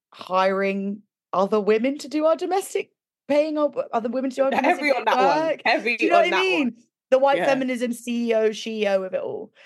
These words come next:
Speaker 1: So you've got these kind of, like, two emerging trends, which I think probably are a reaction to just a world a, a bit in disarray, feminism not really knowing where it is at the moment, like,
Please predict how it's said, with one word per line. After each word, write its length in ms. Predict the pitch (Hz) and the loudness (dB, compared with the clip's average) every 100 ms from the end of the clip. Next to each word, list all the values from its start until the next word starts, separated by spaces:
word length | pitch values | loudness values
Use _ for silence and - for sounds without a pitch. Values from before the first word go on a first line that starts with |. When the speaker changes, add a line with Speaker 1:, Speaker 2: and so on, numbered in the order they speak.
| _ | _
Speaker 1:
So 120 | - | -2
you've 140 | 269 285 | 0 0
got 160 | 339 381 | 0 0
these 120 | 359 | -2
kind 140 | 339 | -2
of, 80 | 349 | 0
like, 160 | 285 - | 0 0
two 160 | 277 | -2
emerging 380 | 277 254 233 240 | 0 0 -2 -4
trends, 200 | 240 208 | -4 -6
which 120 | 180 | -4
I 80 | 185 | -6
think 300 | 196 220 240 | -4 -4 -6
probably 380 | - 202 180 175 | -10 -10 -6 -4
are 120 | 175 | -2
a 40 | |
reaction 560 | 175 170 170 - - 175 | -4 -4 -4 -4 -10 -14
to 200 | - 170 | -10 -8
just 400 | 151 165 160 - _ _ _ _ _ _ - | -6 -6 -8 -20 _ _ _ _ _ _ 0
a 80 | 214 | 0
world 380 | 180 214 214 208 | 2 2 2 0
a, 80 | - | -2
a 60 | - | -2
bit 180 | 196 185 | 0 0
in 100 | 196 | 0
disarray, 840 | 208 202 196 175 170 185 208 226 - - | -2 -4 -4 0 0 2 0 -2 -4 -4
feminism 480 | 202 202 196 190 190 | -2 -2 -4 -6 -4
not 140 | 190 | -4
really 160 | 196 190 | -6 -6
knowing 180 | 175 | -4
where 100 | 175 170 | -2 -2
it 40 | |
is 160 | 185 180 | -2 -4
at 80 | |
the 80 | 190 | -4
moment, 520 | 185 175 180 175 170 | -2 -2 -2 -4 -4
like, 280 | 156 151 - | -4 -4 -6